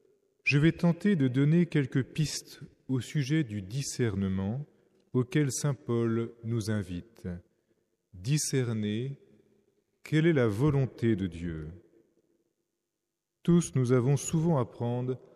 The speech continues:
des grandes ou petites décisions, professionnelles, familiales ou spirituelles, qu'importe.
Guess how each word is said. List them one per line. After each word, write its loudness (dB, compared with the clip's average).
des 0
grandes 0
ou -2
petites -4
décisions, -4
professionnelles, 0
familiales -2
ou -4
spirituelles, -4
qu'importe. -6